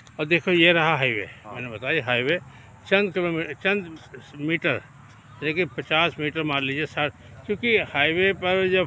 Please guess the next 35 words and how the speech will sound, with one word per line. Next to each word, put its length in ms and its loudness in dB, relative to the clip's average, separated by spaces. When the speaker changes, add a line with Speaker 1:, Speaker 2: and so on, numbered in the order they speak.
Speaker 1:
फोर 160 0
लेन 240 4
बनेगा 340 -2
ये, 300 0
ये 200 2
Speaker 2:
हाँ, 160 0
तो 120 -6
ये 100 -2
आधा 240 0
Speaker 1:
तो 60 8
Speaker 2:
आ 20 10
जाएगा। 100 -2
Speaker 1:
कितना 360 6
आगे 520 4
आ 120 8
जाएगा। 320 2
यहाँ 240 4
देखिए 320 0
कहाँ 280 4
ये 180 4
है 80 0
ना, 240 2
और 200 0
आगे 320 2
चल 180 0
के 380 4
स्थिति 360 -2
क्या 120 2
बदलती 400 0
है 60 4
ये 60 2
तो 100 -2
कुछ 140 -2
पता 240 -2
नहीं, 180 -2